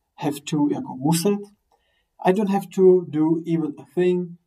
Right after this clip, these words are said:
it's Sunday. Nemusím vůbec nic dělat, je neděle.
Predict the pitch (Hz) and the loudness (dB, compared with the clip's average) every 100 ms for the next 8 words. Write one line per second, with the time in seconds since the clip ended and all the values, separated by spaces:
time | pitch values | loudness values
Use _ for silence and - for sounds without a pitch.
0 | _ 156 143 - - - 127 123 120 120 | _ -10 -8 -10 -16 -10 -8 -8 -10 -12
1 | - _ _ _ _ _ _ 202 196 170 | -16 _ _ _ _ _ _ -2 -2 -2
2 | 175 165 147 135 - 127 135 165 156 156 | 2 2 2 -4 -8 -8 0 2 2 -2
3 | - _ _ 131 123 120 127 123 123 123 | -8 _ _ -10 -10 -10 -12 -6 -4 -6